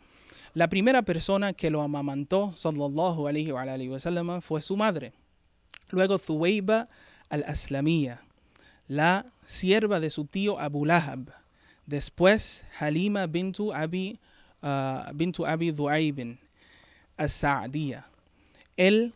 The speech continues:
permaneció con ella en el desierto de la tribu Bani Sa'd hasta que cumplió cuatro años. Halima los regresó a su madre después de observar muchas de sus maya-, muchas de sus maravillas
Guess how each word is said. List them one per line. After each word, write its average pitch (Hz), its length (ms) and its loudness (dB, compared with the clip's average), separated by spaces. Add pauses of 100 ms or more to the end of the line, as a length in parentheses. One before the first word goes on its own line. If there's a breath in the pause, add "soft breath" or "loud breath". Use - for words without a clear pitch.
(160)
permaneció 165 1000 0
con 160 200 -2
ella 196 420 -2
en 160 140 -4
el 147 140 0
desierto 180 580 0
de 156 80 0
la 139 140 -2
tribu 196 360 -4
Bani 147 280 -4
Sa'd 196 500 -2
hasta 156 320 -4
que 151 140 -4
cumplió 165 640 -4
cuatro 196 440 2
años. 131 600 -8 (680 loud breath)
Halima 185 500 0 (180)
los 151 180 -4
regresó 143 460 0
a 156 80 2
su 143 140 -6
madre 180 360 0
después 160 420 -4
de 151 60 -4
observar 147 460 -6
muchas 151 340 -4
de 135 60 -6
sus 127 240 -12
maya-, 127 280 -6
muchas 151 440 -4
de 135 100 -8
sus - 240 -10
maravillas 160 720 -2